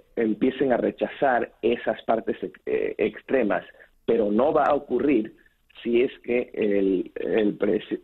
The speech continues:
un presidente Biden empieza a ceder a la, a la extremista de su, eh, propio partido. Por lo tanto, tiene que trabajar con republicanos moderados, con demócratas,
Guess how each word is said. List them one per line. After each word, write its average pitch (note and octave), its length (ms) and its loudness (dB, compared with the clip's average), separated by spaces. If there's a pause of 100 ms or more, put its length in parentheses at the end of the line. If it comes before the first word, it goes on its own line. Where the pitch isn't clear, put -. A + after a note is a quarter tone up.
(120)
un A#2 160 0
presidente A#2 540 0
Biden G#2+ 480 0 (360)
empieza A#2 600 0
a A2 100 -6
ceder G#2 360 0
a G2+ 40 -4
la, F2 320 0
a - 280 -2
la F#2 340 -2
extremista G#2 680 -2
de F#2 140 0
su, G#2 360 -2 (460)
eh, F2 200 2
propio G#2 380 -2
partido. F#2+ 460 -2
Por G2+ 120 -4
lo G2+ 80 0
tanto, D#3 300 -2
tiene D3 260 0
que B2+ 80 0
trabajar F#2+ 540 -4 (340)
con B2 420 -2
republicanos A2+ 800 0
moderados, G#2 600 0 (160)
con B2+ 360 0
demócratas, A2 580 -2